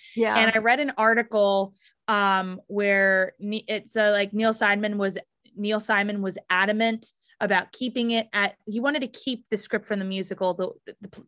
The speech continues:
Speaker 2: the movie, the way it was, 'cause he was like, "It's perfect. It's, it won Academy Awards. It's, it's what it is." And, um,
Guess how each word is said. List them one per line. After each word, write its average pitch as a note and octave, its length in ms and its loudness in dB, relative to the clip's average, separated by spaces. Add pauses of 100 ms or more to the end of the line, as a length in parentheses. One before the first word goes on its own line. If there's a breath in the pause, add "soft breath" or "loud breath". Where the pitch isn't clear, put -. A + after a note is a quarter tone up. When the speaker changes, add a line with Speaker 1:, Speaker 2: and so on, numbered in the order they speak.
Speaker 2:
the G3+ 100 -4
movie, G3+ 580 -2
the G3 120 0
way F#3+ 180 6
it F3 120 -2
was, E3 320 -6
'cause G3+ 140 -10
he G#3 80 -2
was G3 80 -2
like, F#3 160 0
"It's G3 160 -8
perfect. F#3 400 -4
It's, F3+ 220 -12 (280 loud breath)
it F#3 140 0
won A#3+ 180 0
Academy A3 440 -2
Awards. G3+ 420 2
It's, F#3+ 180 -4
it's G3+ 200 -8
what A3+ 180 0
it G#3+ 100 -2
is." F#3 320 -2 (600 soft breath)
And, G#3 420 2
um, F#3 540 2